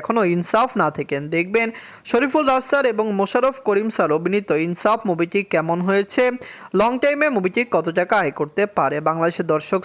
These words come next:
সাপোর্ট করলে হতে পারে লাইফ টাইমে মুভির কালেকশন কমপক্ষে একটি ভালো আসতে পারে, কারণ আমরা এক্সপেকটেশন করছি মুভিটি এখনও আরও দুই থেকে আড়াই কোটি টাকা প্লাস বিজনেস করবে।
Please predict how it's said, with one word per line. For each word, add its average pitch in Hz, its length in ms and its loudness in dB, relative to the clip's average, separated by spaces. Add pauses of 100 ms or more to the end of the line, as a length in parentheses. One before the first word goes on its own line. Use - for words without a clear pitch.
সাপোর্ট 170 360 0 (120)
করলে 233 260 2 (500)
হতে 220 300 4
পারে 196 180 2 (120)
লাইফ 196 180 2 (100)
টাইমে 240 220 2 (100)
মুভির 180 300 0
কালেকশন 190 420 2 (140)
কমপক্ষে 214 580 0 (180)
একটি - 180 -2 (120)
ভালো 175 180 2 (100)
আসতে 175 240 -2 (100)
পারে, 247 160 4 (420)
কারণ 277 200 2
আমরা 277 200 2
এক্সপেকটেশন 254 520 -4 (100)
করছি 240 240 2 (120)
মুভিটি 202 260 0 (160)
এখনও 233 320 0
আরও 175 120 2 (100)
দুই 202 200 0
থেকে 233 220 0
আড়াই 175 200 2
কোটি 196 180 2
টাকা 196 200 2
প্লাস 180 160 2 (100)
বিজনেস 190 300 -2 (120)
করবে। 208 260 2